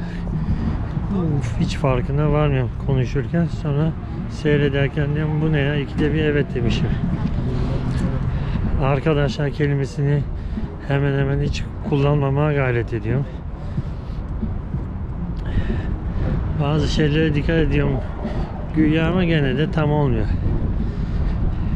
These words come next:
Bir de bu aldığım bu GoPro kamerasının tam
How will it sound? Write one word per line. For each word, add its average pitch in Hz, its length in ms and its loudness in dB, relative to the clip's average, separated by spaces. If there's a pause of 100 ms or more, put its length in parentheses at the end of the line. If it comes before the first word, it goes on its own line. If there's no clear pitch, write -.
(880)
Bir - 100 0
de 156 200 2
bu 156 500 4
aldığım 151 380 4
bu - 180 2
GoPro 151 500 2
kamerasının 151 680 2
tam 156 120 2